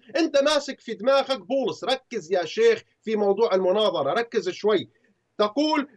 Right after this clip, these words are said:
إن تلاميذ المسيح كانوا سيقتلون. نعم، تلاميذ المسيح مع المسيح قتل، وأيضًا تلاميذ المسيح كلهم قتلوا. ما هذا التبرير ال-، يعني، البعيد عن المصداقية وال-، والعقلانية يا شيخ؟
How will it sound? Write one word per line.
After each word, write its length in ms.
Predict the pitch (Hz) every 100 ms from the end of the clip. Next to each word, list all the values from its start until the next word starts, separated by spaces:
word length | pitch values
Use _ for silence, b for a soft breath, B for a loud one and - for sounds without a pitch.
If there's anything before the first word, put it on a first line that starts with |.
| -
إن 200 | 240 247 240 240 226
تلاميذ 360 | 240 240 247 233
المسيح 440 | 233 220 233 233
كانوا 280 | - 226 220
سيقتلون. 640 | 214 226 233 254 254 311
نعم، 260 | 311 240 240 -
تلاميذ 340 | 254 254 262 254
المسيح 480 | 233 254 247 254
مع 220 | 233 240 233
المسيح 460 | 233 233 233 202 -
قتل، 380 | 269 302 349 - -
وأيضًا 420 | 226 311 311 285
تلاميذ 460 | 277 262 240 247 226
المسيح 320 | 208 208 214
كلهم 420 | - 208 185 185
قتلوا. 360 | 175 160 131 131 _ -
ما 100 | 392
هذا 240 | 359 277
التبرير 560 | 254 226 196 254 269 202
ال-، 280 | 180 151
يعني، 360 | 139 127 147 143 b b
البعيد 520 | 156 135 160 262 262 -
عن 180 | 160
المصداقية 800 | 160 147 151 156 - 143 226 240
وال-، 320 | 143 131 127
والعقلانية 720 | 127 127 120 - 135 139 226 190
يا 160 | 127
شيخ؟ 240 | 117 202